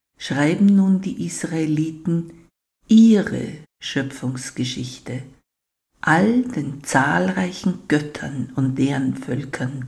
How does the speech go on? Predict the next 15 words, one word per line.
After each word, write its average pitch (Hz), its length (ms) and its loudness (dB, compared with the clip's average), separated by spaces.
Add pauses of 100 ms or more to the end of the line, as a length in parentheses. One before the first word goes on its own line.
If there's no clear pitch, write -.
zum 202 460 0
Trotz. - 760 -16 (1200)
Moderne 156 640 4
Gelehrte 151 720 -2
sehen 156 380 -2
die 151 180 -2
Entstehung 147 800 -2
der 160 200 -4
israelitischen 147 920 -4
Schöpfungsgeschichte 156 1300 -6 (480)
klar 156 520 0
im 147 180 -2
babylonischen 135 920 -2
Exil 151 640 -4
angesiedelt, 139 1000 -2